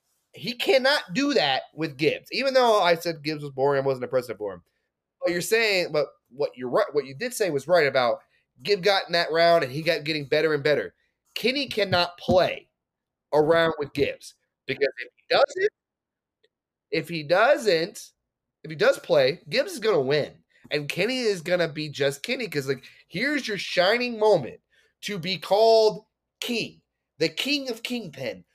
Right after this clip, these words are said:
the first ever winner of the tournament. Uh, mad respect, flowers all over you,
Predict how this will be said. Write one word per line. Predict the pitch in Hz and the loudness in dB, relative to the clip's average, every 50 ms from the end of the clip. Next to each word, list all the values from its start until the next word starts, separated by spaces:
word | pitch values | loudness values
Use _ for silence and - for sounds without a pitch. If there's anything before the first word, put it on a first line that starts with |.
| _ _ - | _ _ -4
the | 175 | -4
first | 175 - 269 262 240 233 233 - | -2 2 4 4 4 2 0 0
ever | 202 226 - 226 202 | -2 2 4 4 4
winner | 185 156 165 208 226 220 214 196 | 4 2 2 2 4 4 4 2
of | 196 180 165 | 2 0 -4
the | 190 | -8
tournament. | - - - 190 196 165 131 110 101 85 87 - _ _ _ _ _ _ _ _ | -12 -8 -4 -4 -2 -2 -4 -6 -10 -14 -16 -20 _ _ _ _ _ _ _ _
Uh, | 190 208 214 208 202 - - - | 0 0 2 0 0 -4 -6 -8
mad | 170 175 214 254 269 269 269 254 | -2 0 0 2 2 0 -2 -2
respect, | 247 240 226 - - - 240 226 220 220 - - | -2 -2 -2 -4 -2 0 2 2 2 0 -2 -4
flowers | - 233 233 240 233 233 226 220 214 220 | -2 0 2 2 4 6 6 6 6 6
all | 214 196 196 | 4 4 4
over | 185 170 151 139 | 4 2 2 0
you, | 127 113 | -4 -6